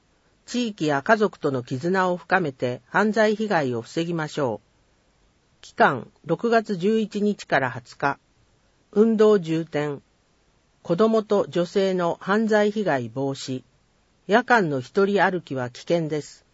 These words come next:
人通りのある道や明るい道を選び、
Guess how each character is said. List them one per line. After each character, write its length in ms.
人 280
通 240
り 120
の 160
あ 80
る 120
道 300
や 300
明 240
る 120
い 220
道 280
を 60
選 280
び、 200